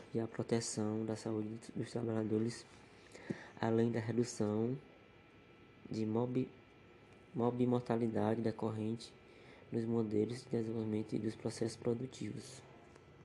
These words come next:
No Brasil, é, a atenção à saúde do trabalhador vem ganhando destaque desde a reforma constitucional de mil novecentos e oitenta e oito,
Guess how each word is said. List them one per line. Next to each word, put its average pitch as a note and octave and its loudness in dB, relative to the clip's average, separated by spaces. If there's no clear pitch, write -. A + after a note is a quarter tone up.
No C#3+ 6
Brasil, G#2+ 6
é, G#2+ 2
a A2 6
atenção A2+ 4
à A2+ 2
saúde G#2 6
do G2+ 4
trabalhador G2+ 2
vem G#2+ 2
ganhando G#2+ 2
destaque G#2 0
desde A2 4
a A2 6
reforma A2 4
constitucional G#2+ 0
de G#2+ 0
mil A2 4
novecentos B2+ 0
e A#2+ -2
oitenta B2 -2
e B2 6
oito, G#2 -2